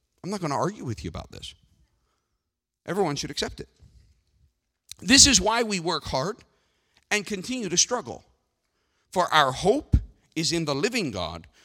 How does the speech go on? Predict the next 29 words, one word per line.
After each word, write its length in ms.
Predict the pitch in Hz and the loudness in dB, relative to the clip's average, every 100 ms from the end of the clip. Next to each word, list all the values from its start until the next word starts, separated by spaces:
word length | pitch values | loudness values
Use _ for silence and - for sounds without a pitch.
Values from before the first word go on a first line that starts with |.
| - | -4
who 80 | 165 | 2
is 140 | 139 | 2
the 100 | 147 | 4
Savior 420 | 143 214 240 180 | 4 4 2 -4
of 80 | 127 | -4
all 180 | 160 240 | -2 -2
people 360 | - 135 147 143 | -4 -12 -10 -10
and 140 | 143 | -10
particularly 580 | 131 - 147 143 131 135 | -10 -6 -6 -6 -8 -8
of 160 | 131 - | -12 -8
all 260 | 123 131 | -6 -6
believers. 680 | 123 123 95 76 64 - - _ _ _ _ _ _ _ _ _ - | -8 -10 -12 -16 -18 -18 -20 _ _ _ _ _ _ _ _ _ -2
When 180 | 208 | 0
you're 100 | 226 | 0
training, 480 | 220 - 320 269 165 | 0 0 0 0 -2
there's 200 | 156 151 | -4 -4
times 260 | 240 262 165 | -4 -6 -8
you 80 | - | -10
get 160 | 135 | -10
tired. 360 | - 226 98 - _ _ _ _ _ _ _ _ _ _ _ _ | -10 -10 -16 -16 _ _ _ _ _ _ _ _ _ _ _ _
When 120 | 208 | -8
you're 80 | 190 | -4
training, 400 | - 277 302 190 | -2 -2 -4 -6
there's 180 | 156 143 | -6 -6
times 300 | 214 233 160 | -6 -8 -8
that 140 | 143 | -10
you 60 | 147 | -8
get 140 | 156 | -8
disillusioned. 680 | 135 156 143 190 139 - _ | -6 -6 -6 -10 -14 -18 _